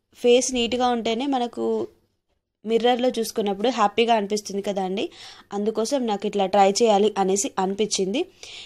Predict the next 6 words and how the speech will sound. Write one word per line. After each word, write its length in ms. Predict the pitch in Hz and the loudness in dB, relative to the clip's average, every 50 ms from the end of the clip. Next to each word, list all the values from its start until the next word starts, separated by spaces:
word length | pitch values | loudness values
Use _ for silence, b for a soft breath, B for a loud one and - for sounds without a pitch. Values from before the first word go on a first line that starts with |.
| B B _ 202 | B B _ -6
ఇంకా 180 | 202 190 202 196 185 202 | -4 -2 -2 0 0 2
తర్వాత 320 | 202 196 202 202 202 - 262 254 240 | 2 2 2 2 0 -2 -2 -2 -2
నాకు, 260 | 214 208 - - 302 370 381 b b b b b b _ _ - | -4 -4 -4 -4 -4 -4 -4 b b b b b b _ _ -8
ఆ, 180 | 190 190 190 196 - | -4 -4 -2 -2 -4
స్ట్రీమింగ్ 460 | - - 254 247 240 254 269 262 240 240 | -2 -2 0 0 2 2 0 0 2 0
చేపిస్తున్నారండి, 840 | 208 196 - 196 - - 196 190 190 185 180 180 175 180 190 262 | 0 0 -2 -6 -6 -6 -4 -4 -2 -2 -2 -2 -2 -2 -2 -2